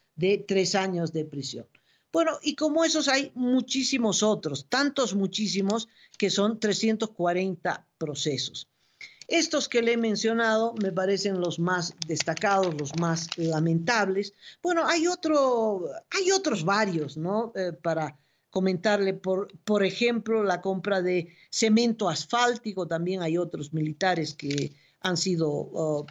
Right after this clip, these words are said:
procesados. Eh, tenían que comprar cemento asfáltico, diez millones, millones, porque acá se habla de millones, ¿no? Millones de bolivianos.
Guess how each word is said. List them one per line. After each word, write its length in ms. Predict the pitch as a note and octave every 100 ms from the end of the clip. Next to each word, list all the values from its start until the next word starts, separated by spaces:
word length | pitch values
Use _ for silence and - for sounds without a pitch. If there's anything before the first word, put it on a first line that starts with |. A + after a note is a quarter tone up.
| -
procesados. 840 | D#3 B2+ D#3 - A#3 F3+ G3 - - - - - - - - -
Eh, 280 | F3 E3 D#3+
tenían 300 | F3 F3+ G3
que 140 | F3 E3+
comprar 340 | E3 E3+ F3+
cemento 880 | D#3+ E3+ E3 F3 E3+ F3 D#3+ D#3+ -
asfáltico, 1120 | - D3+ C#3+ - A#3+ G3+ - F#3+ - F#3+ G#3 G#3+
diez 420 | D3 G#3+ B3+ A3+
millones, 840 | G3+ F3 F#3+ G3 F#3 E3 - - _ _ _ _
millones, 540 | F#3+ G#3 A3+ A#3 F3 D3+
porque 220 | F3 G3
acá 200 | G3 B3+
se 140 | A3
habla 220 | G3+ G#3
de 160 | F#3 D3+
millones, 920 | C#3+ C3 D3 E3 D#3 C3+ - - - -
¿no? 240 | E3+ A3 - - - -
Millones 640 | G#3 G#3 A3+ B3+ B3 G3+
de 100 | D#3
bolivianos. 920 | E3+ E3+ F#3 A3 B3 A#3+ A#3 C4 -